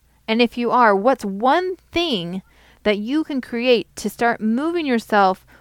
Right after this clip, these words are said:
one step lo-, closer to the creation end? And what, in what time frame will you complete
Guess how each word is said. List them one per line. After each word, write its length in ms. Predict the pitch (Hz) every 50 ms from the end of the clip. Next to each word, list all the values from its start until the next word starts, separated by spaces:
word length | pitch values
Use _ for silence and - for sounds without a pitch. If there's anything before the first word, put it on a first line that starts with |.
| _ _
one 460 | - 202 196 214 233 254 285 302 320
step 360 | - - - 285 254 233 - -
lo-, 360 | 220 214 214 208 202 202 - _ _ _
closer 640 | - - 311 285 330 311 - - 202 190 185 180 175 - _ _
to 160 | - 226 214
the 100 | 180 180
creation 880 | - - - - 196 190 202 214 220 233 208 - - - 135 131 117 - -
end? 400 | - - - - - _ - - _ _ _ _ _ _ _ _ _ _ _ _ _ _ _ _ _ _ _ _ _ _ _ _ _ _ _ _ _ _ _ _ _ _ - _ -
And 240 | - 226 233 247 247
what, 180 | 285 294 - -
in 240 | 247 240 240 233 226
what 260 | 262 349 370 - -
time 380 | - - - 302 330 370 370 339
frame 500 | - - 214 196 185 185 190 196 202 214 - _ _ _ _ _ _ _ _ _ _ _ _ -
will 160 | 202 240 240
you 200 | 226 262 294 -
complete 760 | - 254 233 220 - - 294 330 349 330 - - - -